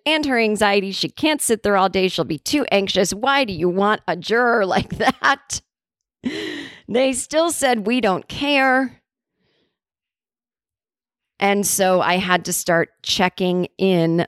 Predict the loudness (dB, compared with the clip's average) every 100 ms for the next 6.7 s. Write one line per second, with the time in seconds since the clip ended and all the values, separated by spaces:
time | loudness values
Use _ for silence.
0 | -2 0 0 0 -2 0 0 0 0 0
1 | 2 0 0 2 2 0 -4 -6 -4 -2
2 | 0 0 0 -2 -2 -2 0 0 2 0
3 | 0 0 2 2 -2 -8 _ _ 0 2
4 | 0 -2 -4 -2 -2 -2 -2 -6 -4 -6
5 | -2 2 2 2 0 -2 -2 -6 -10 -20
6 | -20 _ _ -2 0 2 0